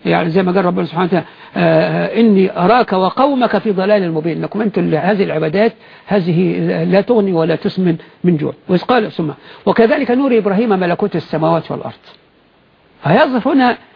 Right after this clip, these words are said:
ال-، الموقف. "فلما جن عليه الليل رأى كوكبا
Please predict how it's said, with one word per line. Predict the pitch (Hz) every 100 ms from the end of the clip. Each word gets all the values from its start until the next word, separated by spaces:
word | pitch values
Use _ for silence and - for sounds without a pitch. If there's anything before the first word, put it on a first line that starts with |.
| _ 190
ال-، | 175
الموقف. | 185 202 226 - 135 - _ _ _ _ _ _ _ -
"فلما | 175 175 170 170 220 302 254
جن | 247 247
عليه | 214 240 208
الليل | 208 233
رأى | 180 196 190
كوكبا | 170 160 202 202 190